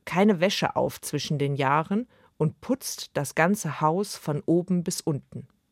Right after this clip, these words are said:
Aber mal ganz davon ab, ob man nun an böse Geister glaubt oder nicht,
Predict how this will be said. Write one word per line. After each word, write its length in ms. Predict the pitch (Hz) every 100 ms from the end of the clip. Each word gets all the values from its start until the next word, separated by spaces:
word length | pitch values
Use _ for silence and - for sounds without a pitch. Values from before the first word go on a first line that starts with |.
| _ - -
Aber 200 | - 220
mal 160 | 208 190
ganz 280 | 202 302
davon 320 | 233 - 156 -
ab, 240 | 226 - _ _ _
ob 140 | - 165
man 120 | 156
nun 160 | 170
an 140 | 143 135
böse 280 | 175 190 156
Geister 420 | 147 175 196 143
glaubt 340 | 127 143 -
oder 180 | 127 127
nicht, 340 | 151 196 -